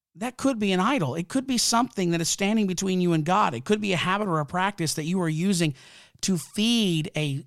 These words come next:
a hunger or a desire for happiness or goodness in your life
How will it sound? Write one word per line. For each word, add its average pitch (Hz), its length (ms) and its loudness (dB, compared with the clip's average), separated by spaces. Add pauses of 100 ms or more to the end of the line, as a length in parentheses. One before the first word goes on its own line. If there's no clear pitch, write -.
a 147 220 -4
hunger 196 540 0
or 151 200 -2
a 143 40 -2
desire 170 540 -2
for 131 200 -10
happiness 147 720 -4
or 147 100 -6
goodness 156 600 -4
in 156 120 -2
your 143 160 -4
life 190 400 -4